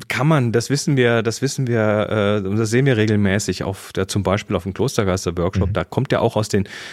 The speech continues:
Speaker 1: aus den kleinen Konsumerdruckern ohne viel Konfiguration schon ordentliches Zeug raus. Aber jetzt willst du es halt wirklich perfekt haben,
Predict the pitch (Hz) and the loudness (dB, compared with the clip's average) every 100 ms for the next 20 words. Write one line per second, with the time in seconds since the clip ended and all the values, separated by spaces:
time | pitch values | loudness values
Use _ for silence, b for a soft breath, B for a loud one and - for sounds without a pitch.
0 | B 104 - 107 - 113 120 120 117 120 | B -6 0 0 2 2 2 2 2 2
1 | 110 147 147 113 120 120 107 104 104 117 | 2 2 2 2 2 2 2 0 2 2
2 | 107 - 107 101 104 107 98 98 - 87 | 2 0 -2 0 -2 0 0 0 0 0
3 | 113 123 101 - 107 110 104 - - 101 | 0 0 -2 0 0 2 0 -2 0 0
4 | - 87 87 92 101 120 131 - 104 90 | 0 -2 -2 0 0 2 0 0 -2 0
5 | 101 - - - - 104 - - 147 | -2 -2 -6 -6 -4 -6 -4 -2 -2